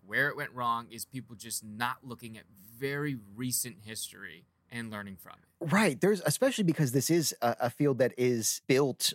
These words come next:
Speaker 2: on the shoulders of everyone before it. Like, this is one of those things where you see this works, and, I mean, and not just in terms of remakes and reboots, but like, "Oh, wow, this was a really good idea. Let's do this different. Let's do this better. Let's recognize that some of the early stuff here came up with, you know,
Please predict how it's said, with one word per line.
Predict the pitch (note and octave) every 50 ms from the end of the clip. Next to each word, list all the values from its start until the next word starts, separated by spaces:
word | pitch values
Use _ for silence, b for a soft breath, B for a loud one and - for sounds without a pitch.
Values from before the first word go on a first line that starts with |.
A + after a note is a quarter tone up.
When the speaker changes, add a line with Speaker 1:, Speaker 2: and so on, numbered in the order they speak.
| -
Speaker 2:
on | - B2+ A#2 C3+
the | B2+ A2+
shoulders | - - D#3+ D3 C3+ B2+ C3 A#2
of | B2 B2+
everyone | B2+ A#2+ A#2 B2 A#2 G#2+
before | A#2+ - - C3+ C#3+ C#3 A#2 G2
it. | F2 E2+ -
Like, | A2+ A2 A2 F#2+ -
this | C3+ C3 -
is | B2+ A#2
one | C3+ C3
of | B2
those | A#2 -
things | C3+ B2+ -
where | A2+ G#2+
you | G2 F2 A#2+
see | A#2 - B2+
this | A2+ G#2 - -
works, | G#2+ A#2 B2 - - -
and, | B2 G#2+ G#2 F#2 -
I | A2+
mean, | A#2 A#2 A2
and | A2+ A2 B2 B2
not | C#3 C3+ C3 -
just | - C3 - - - -
in | - B2
terms | - - C#3 B2+ A2+
of | B2 G#2 G#2
remakes | B2+ C3+ C3 B2+ A2 - -
and | G#2+ G#2+
reboots, | B2 F3 D#3 B2 G#2+ F#2 - -
but | A#2+ A2 -
like, | G#2+ G#2+ -
"Oh, | B2 C3
wow, | A#2 A#2+ B2 B2 G#2+
this | A#2+ C#3 C#3
was | D#3 C3
a | A#2+
really | G#2+ G2 A2+ A#2 B2 A#2+ B2
good | G#2+ A2+ A#2+ A2+
idea. | A2 A2 F#2+ A#2 B2 A#2 G2
Let's | G2+ G#2 - -
do | B2 A#2
this | A2 G#2+ - -
different. | - B2 B2+ - C3+ A#2+ G#2
Let's | F#2+ F2+ -
do | A2 G#2
this | G2+ F#2 D2+
better. | F2 G2+ A2 A2 A2+ G#2+ G#2+ - _
Let's | - A2 A2+ - -
recognize | G#2+ A2 - - A2+ A2 G#2 G#2 G2+ G2 -
that | G#2+ G2+ F#2 -
some | - A2
of | G#2+
the | G#2+ G#2 -
early | G#2 A2+ A#2 G#2+ G#2
stuff | - - - A2+ A2+ -
here | A#2 G#2+ G2
came | - - A2 G#2+ A2 G#2+
up | G2 - - -
with, | G#2 F#2+ - _
you | - A2+ G#2+
know, | F#2 F2+ F2 F2